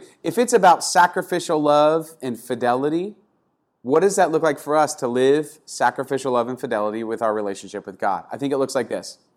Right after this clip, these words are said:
We should first seek first the kingdom of God. That's how you show sacrificial love. Of all the other things in your life that you can seek,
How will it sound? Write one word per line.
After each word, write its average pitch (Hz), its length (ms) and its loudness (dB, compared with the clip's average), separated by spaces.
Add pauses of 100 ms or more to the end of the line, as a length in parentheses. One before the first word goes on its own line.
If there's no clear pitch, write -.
(920)
We 160 140 0
should 165 580 4 (140)
first 151 640 2 (280)
seek - 400 -4
first 175 400 2
the 147 100 -2
kingdom 127 340 -6
of 117 140 -8
God. 92 300 0 (220)
That's 151 220 4
how 170 100 -4
you 156 160 0
show 135 260 -2
sacrificial 110 720 -6
love. 87 260 -10 (1040)
Of 151 140 -2
all 180 260 8
the 226 80 6
other 196 160 6
things 185 260 0
in 160 40 -6
your 156 120 2
life 143 280 6
that 123 120 -2
you 127 120 -2
can 131 160 -4
seek, 139 460 -4